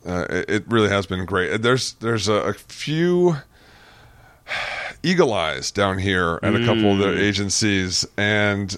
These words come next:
Speaker 1: uh, I've, I've been impressed. I really have been at, you know, all of a sudden, uh, "Wait, you guys are, you're, you're done? Oh, okay. Well, here, here's an extra one. Try doing,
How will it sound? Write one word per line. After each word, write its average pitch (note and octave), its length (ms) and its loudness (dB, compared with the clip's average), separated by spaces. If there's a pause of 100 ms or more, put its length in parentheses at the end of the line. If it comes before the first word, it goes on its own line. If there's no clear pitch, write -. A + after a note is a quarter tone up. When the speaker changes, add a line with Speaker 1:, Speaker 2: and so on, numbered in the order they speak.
Speaker 1:
uh, F#2+ 280 2
I've, A2+ 500 2
I've G#2+ 460 -4
been A#2+ 180 2
impressed. A#2 600 0
I G2 40 2
really G#2 460 4
have G2 280 0
been F#2+ 380 0 (100)
at, F#2 380 -2 (680)
you G#2 120 -4
know, E2+ 400 -2
all A2+ 140 -2
of A2 40 0
a - 40 -2
sudden, G2 500 0 (580)
uh, - 40 -10 (180)
"Wait, A2 340 0
you G#2 140 -4
guys A#2 180 2
are, G2+ 180 -8
you're, A2 280 -4
you're G2 140 -6
done? D#3+ 420 0 (1080)
Oh, F#2 520 0
okay. E3+ 380 4
Well, A#2 240 6
here, F3+ 240 4
here's D3+ 180 2
an D3+ 80 -2
extra F3+ 260 -2
one. G2 140 -2
Try C3+ 200 2
doing, C3 240 2